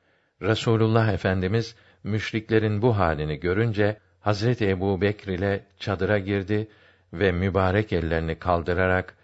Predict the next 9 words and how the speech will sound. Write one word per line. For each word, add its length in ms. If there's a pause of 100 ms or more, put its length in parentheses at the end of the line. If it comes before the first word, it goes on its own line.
(340)
Cenab-ı 500
Hakk'a 440
yalvarmaya 800
başladı. 560 (880)
"Ya 340
Rabbi, 520 (720)
işte 600 (680)
Kureyş 520
müşrikleri 920